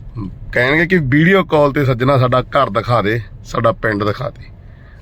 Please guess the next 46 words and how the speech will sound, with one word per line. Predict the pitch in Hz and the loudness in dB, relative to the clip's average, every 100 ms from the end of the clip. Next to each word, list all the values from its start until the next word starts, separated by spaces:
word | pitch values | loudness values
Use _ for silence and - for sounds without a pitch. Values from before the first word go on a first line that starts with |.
| 131 | -2
ਅਕਸਰ | 117 165 | 0 0
ਜਦੋਂ | 139 143 170 | 2 4 4
ਵੀ | 170 | 4
ਕਦੇ | 165 151 | 2 2
ਉਹ | 156 143 143 | 4 4 2
ਬਾਹਰੋਂ | 131 147 135 | 4 4 2
ਕਾਲ | - 135 | 0 0
ਕਰਦੇ | 131 127 123 | 2 0 2
ਨੇ, | 127 | 0
ਵੀਡੀਓ | 120 151 151 | 2 2 2
ਕਾਲ | 131 127 | 2 2
ਕਰਦੇ | 120 113 113 | 2 0 0
ਨੇ, | 113 104 - - - - | 0 -2 -10 -14 -14 -4
ਤਾਂ | 120 | -4
ਪਿੰਡ | - 170 170 | 2 2 4
ਦੀ | 180 | 4
ਜ਼ਰੂਰ | 156 180 190 | 4 4 4
ਗੱਲ | 170 143 | 2 2
ਕਰਦੇ | 127 131 | 0 2
ਨੇ | 143 | 2
ਵੀ | 147 | 0
ਪਿੰਡ | 147 160 147 | 0 0 2
'ਚ | 143 | 0
ਕੀ | - 143 | 2 4
ਬਦਲ | 127 113 104 | 4 4 2
ਗਿਆ, | 98 | 2
ਹਨਾ? | 98 131 - - - - - - - - - - - - | 2 0 -2 -14 -18 -18 -18 -16 -14 -12 -12 -12 -8 0
ਆਹ | 131 160 | 2 2
ਹੋਇਆ, | 131 123 123 117 | 2 2 4 2
ਆਹ | 120 - 151 139 | 2 2 2 2
ਹੋਇਆ, | 127 120 120 | 2 2 2
ਆਹ | 127 135 143 | 2 0 2
ਹੋਇਆ, | 117 113 107 | 0 2 2
ਹਨਾ? | 120 165 143 - - - - - - | 2 0 0 -10 -18 -18 -18 -18 -8
ਤੇ | - 113 110 110 - | -2 0 0 -2 -4
ਬਾਬੇ, | 120 156 190 | 0 2 2
ਪਿੰਡ | - 170 160 | 0 0 2
ਦਾ | 160 165 | 2 2
ਮੋਹ | 147 160 170 | 4 2 4
ਜ਼ਰੂਰ | 143 151 196 | 2 4 4
ਹਰ | 143 | 2
ਇੱਕ | 156 - | -2 0
ਬੰਦੇ | 185 156 | 2 4
ਨੂੰ | 143 127 | 4 4
ਆਉਂਦਾ | 120 | 4
ਹੈ। | 127 | 2